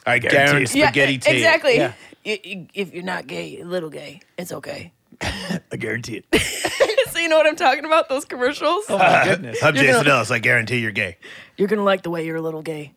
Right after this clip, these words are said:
Speaker 1: Yeah.
Speaker 3: I guarantee it.
Speaker 1: Yeah. Oh, that's a solid.
Speaker 3: That's
Speaker 1: that,
Speaker 3: the one.
Speaker 1: that's advertisement.
Speaker 3: Yeah. Silk suit. That silk fabric on your
Speaker 1: And
Speaker 3: up
Speaker 1: a little
Speaker 3: against your
Speaker 1: handy
Speaker 3: man.
Speaker 1: on before you leave.
Speaker 3: Yeah.
Speaker 1: Bob's your uncle. Not gay. Just a little bit.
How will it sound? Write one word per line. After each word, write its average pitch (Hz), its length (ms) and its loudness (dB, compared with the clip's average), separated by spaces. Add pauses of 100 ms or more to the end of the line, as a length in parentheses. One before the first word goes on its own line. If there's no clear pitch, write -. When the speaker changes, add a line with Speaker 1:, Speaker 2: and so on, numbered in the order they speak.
Speaker 1:
Yeah. 120 160 0
Speaker 3:
I 202 60 -2
guarantee 165 480 -6
it. 151 100 -6
Speaker 1:
Yeah. 170 480 4
Oh, 302 460 6
that's 180 240 2
a 170 40 -8
solid. 113 380 -2
Speaker 3:
That's 160 240 2
Speaker 1:
that, 285 80 -2
Speaker 3:
the 311 40 -2
one. 208 440 -2
Speaker 1:
that's - 220 -4
advertisement. 113 680 -4 (120)
Speaker 3:
Yeah. 208 300 -8 (500)
Silk - 320 -8
suit. 330 260 -8 (720)
That - 140 -20
silk - 260 -10
fabric - 480 -2
on 262 140 -4
your 262 220 -4 (100)
Speaker 1:
And - 20 -4
Speaker 3:
up 131 100 -2
Speaker 1:
a 139 40 0
little 143 220 4
Speaker 3:
against 135 120 2
your 143 160 2
Speaker 1:
handy 190 400 -2 (140)
Speaker 3:
man. 135 80 0
Speaker 1:
on 135 140 -6 (120)
before 131 320 -2
you 131 120 -2
leave. 156 460 -4 (320)
Speaker 3:
Yeah. 440 380 -8
Speaker 1:
Bob's 113 260 -4
your 110 140 -6
uncle. - 300 -12 (400)
Not 110 200 -6
gay. 143 280 -4 (440)
Just - 200 -20
a 190 60 -16
little 226 180 -14
bit. - 180 -16